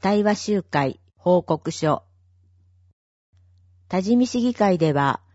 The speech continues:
十一月五日および十一月七日に、市民の皆様と議会が意見交換を行う、市民と議会との対話集会を開催しました。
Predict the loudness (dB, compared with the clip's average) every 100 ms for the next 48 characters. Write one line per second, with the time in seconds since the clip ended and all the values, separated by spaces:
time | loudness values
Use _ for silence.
0 | _ _ -10 0 4 4 2 2 2 2
1 | 0 -2 -4 0 2 2 0 _ 4 6
2 | 4 2 -2 -4 -8 -2 2 2 2 2
3 | 2 2 2 2 2 2 2 0 -4 -10
4 | _ _ _ _ -12 -2 2 4 4 4
5 | 2 2 0 0 -2 -2 -2 -2 -4 _
6 | _ -6 0 2 2 2 2 0 -4 _
7 | _ -6 4 6 6 6 6 6 4 2
8 | 4 2 0 -2 0 0 0 0 -2 -6
9 | _ _ _ _ -2 4 6 6 2 2
10 | 4 4 2 -6 2 4 4 4 2 2
11 | 2 4 4 2 2 -2 2 0 2 -2
12 | -8 _ 2 2 0 0 2 0 0 -2
13 | -4 -4 -4 -4 -4